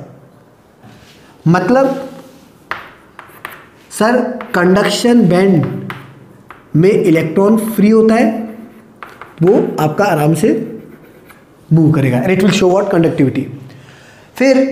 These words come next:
ये इलेक्ट्रॉन ऊपर चला गया। अब फोर्स बेटा बच्चों ये, ये, ये पॉजिटिव इन इलेक्ट्रॉन भी फोर्स लगाएगा, लेकिन नीचे वाले सारे इलेक्ट्रॉन को तो न्यूक्लियस ने पॉजिटिव, being positive, electron being negative,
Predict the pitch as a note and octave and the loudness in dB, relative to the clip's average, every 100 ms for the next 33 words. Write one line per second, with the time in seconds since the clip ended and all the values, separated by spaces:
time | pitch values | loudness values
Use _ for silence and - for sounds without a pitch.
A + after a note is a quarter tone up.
0 | - - E3 A#3+ A#3 B3 A#3 B3+ B3+ B3 | -6 -2 2 4 2 2 2 2 2 2
1 | A#3+ D4 - - - - - _ _ - | 0 -2 -4 -14 -20 -20 -20 _ _ -2
2 | - - - - - G#3+ C#4 - - - | 0 0 -6 -10 -2 2 2 0 -4 -10
3 | - A3+ C#4 F#3+ - B3+ A#3+ A#3+ A#3+ - | -4 0 2 2 2 2 4 2 0 0
4 | F3 B3 - F#3+ A#3+ - - - F3 F#3+ | 2 2 2 2 2 0 -6 -4 0 2
5 | C4 A#3+ B2+ - - - A3 B3 B3+ C4 | 2 0 0 -6 -12 -2 2 4 4 4
6 | C4 C#4 C4+ C4 A#3 A3+ A3 F3 - - | 4 2 2 0 2 2 2 2 -2 -6
7 | - F#3 C#4 C4 G3 F#3+ B3 B3+ C4 B3 | -2 0 4 4 4 4 2 2 2 2
8 | A#3 B3 G#3 G#3 A#3 A#3 B3 B3 G3+ G3+ | 2 4 2 2 2 2 2 4 4 4
9 | A#3+ A#3 B3+ - F#3+ F3 F#3 G3+ E3 G#3+ | 4 2 2 2 2 2 2 2 4 2
10 | G3 E3+ F3+ B3 B3 E3+ E3 E3 G#3+ A3 | 2 0 2 0 0 0 0 0 2 2
11 | G3+ G#3 F3+ F3+ A3+ | 4 4 2 2 2